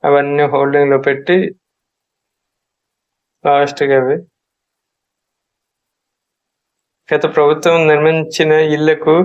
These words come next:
స్టేజ్ అప్‌గ్రే-, అప్‌డేట్ చేసి మూడు లక్షల ఇళ్లు కట్టేశామని చంద్రబాబు గొప్పలు. ఆఖరికి సీఎం చంద్రబాబు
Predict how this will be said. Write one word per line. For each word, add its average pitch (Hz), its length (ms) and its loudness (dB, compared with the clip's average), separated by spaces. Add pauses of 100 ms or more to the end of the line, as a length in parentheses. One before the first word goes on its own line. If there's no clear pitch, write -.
(840)
స్టేజ్ 165 500 -2
అప్‌గ్రే-, 147 640 -2 (260)
అప్‌డేట్ 156 540 -2
చేసి 143 360 -2
మూడు 156 260 2
లక్షల 151 380 0
ఇళ్లు 151 220 0
కట్టేశామని 156 800 0
చంద్రబాబు 143 580 2
గొప్పలు. 131 420 -2 (360)
ఆఖరికి 156 380 -2
సీఎం 156 280 0
చంద్రబాబు 147 600 2